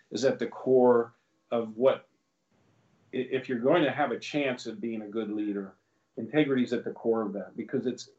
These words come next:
it's the basis of trust that people will be willing to follow you. Here we are talking about an unforeseen enemy, a virus,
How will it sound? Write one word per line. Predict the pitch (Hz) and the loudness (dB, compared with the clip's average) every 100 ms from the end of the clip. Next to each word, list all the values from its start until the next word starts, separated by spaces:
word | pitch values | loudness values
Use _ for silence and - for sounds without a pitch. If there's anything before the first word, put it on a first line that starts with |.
| _ | _
it's | 127 - | -12 -6
the | 117 | -2
basis | 107 147 147 - | 6 6 6 -2
of | 110 - | -6 -8
trust | - 185 139 - - _ _ _ _ - | 2 4 4 -2 -18 _ _ _ _ -12
that | 104 | 0
people | 156 147 127 | 0 0 -2
will | 117 | -2
be | 113 | 0
willing | 120 135 127 | 2 2 2
to | 120 | 0
follow | - 143 135 | 0 2 2
you. | 113 92 - | 2 -8 -6
Here | 156 165 | -4 0
we | 156 156 _ _ | 0 -2 _ _
are | 131 127 | -6 -6
talking | - 127 123 113 | -4 -4 -4 -6
about | 107 107 104 - | -6 -6 -8 -12
an | 113 120 127 | -12 -10 -2
unforeseen | 147 151 - 127 - 131 127 120 117 110 _ _ _ _ _ _ | 0 0 -4 -10 -8 -6 -2 -2 -4 -10 _ _ _ _ _ _
enemy, | 143 - 143 131 110 101 - _ - | -2 0 0 -2 -4 -8 -12 _ -18
a | |
virus, | 107 127 127 | -4 0 0